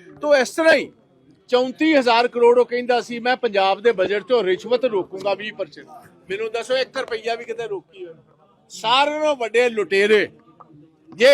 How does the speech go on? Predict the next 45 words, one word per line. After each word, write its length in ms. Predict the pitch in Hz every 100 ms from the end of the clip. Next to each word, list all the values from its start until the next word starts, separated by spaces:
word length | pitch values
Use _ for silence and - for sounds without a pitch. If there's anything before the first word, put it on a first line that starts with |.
| 226
ਹਿੰਦੁਸਤਾਨ 720 | 220 214 240 226 - 196 214
'ਚ 60 |
ਕੋਈ 160 | 214 240
ਪਾਰਟੀ 480 | 143 196 185 226 214
ਹੈ 80 | 214
ਤਾਂ 120 | 220
ਆਮ 240 | 190 180
ਆਦਮੀ 340 | 175 165 143 160
ਪਾਰਟੀ। 260 | 143 98 _ _ _ _ _ -
ਬੇਅਸੂਲੇ 760 | 143 185 226 226 214 180 190 208
ਨੇ, 200 | 208 170 _ _ _ _ _ _ _ -
ਨਾ 300 | 170 208 233
ਇਹਨਾਂ 220 | 240 240
ਦਾ 120 | 233
ਕੋਈ 160 | 226 220
ਕਿਰਦਾਰ 520 | 208 165 165 170 180
ਹੈ, 180 | 190 190
ਨਾ 240 | 170 185 208
ਇਹਨਾਂ 220 | 226 220
ਦੀ 140 | 220
ਕੋਈ 200 | 214 214
ਪਾਲਿਸੀ 720 | 202 175 165 175 - 190 185
ਹੈ, 100 | 175 160 _ _
ਨਾ 220 | 170 214 233
ਇਹਨਾਂ 220 | 247 240
ਦਾ 100 | 226
ਕੋਈ 160 | 208
ਐਕਸਪੀਰੀਅੰਸ 600 | 185 - - 233 240 226 196
ਹੈ। 140 | 175 - _ - _
ਕਿੱਥੇ 340 | 254 247 277 262
ਸਰਦਾਰ 220 | 262 247
ਪ੍ਰਤਾਪ 420 | 254 247 208 202
ਸਿੰਘ 220 | - 226
ਕਹਿ 160 | 220 208
ਲਓ 100 | 226
ਤੇ 120 | 233
ਕਿੱਥੇ 280 | 220 214 226
ਭਗਵੰਤ 440 | 202 202 175 -
ਮਾਨ, 200 | 135 131 - _ _ - -
ਕਿੱਥੋਂ 300 | 240 247 254
ਕਿੱਥੇ 340 | 220 - 233
ਅਸੀਂ 200 | 208 226
ਆ 140 | 202 190
ਡਿੱਗੇ 380 | 175 165 180
ਆ। 100 | 165